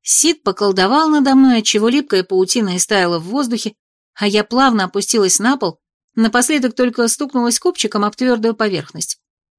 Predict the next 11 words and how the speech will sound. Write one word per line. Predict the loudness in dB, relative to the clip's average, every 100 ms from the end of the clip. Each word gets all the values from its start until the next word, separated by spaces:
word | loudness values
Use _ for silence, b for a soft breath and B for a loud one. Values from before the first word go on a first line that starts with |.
| _ -6
Но | -2 -2
это | -2 -2
были | 0 0
такие | 0 -2 -2 -2 -2
мелочи, | -2 -2 -4 -6 -10 _ _ _ _
на | -2
которые | 0 0 0 2 2
я | 2
не | 0
обратила | 0 -2 -2 -2 -2
внимания. | -4 -4 -6 -8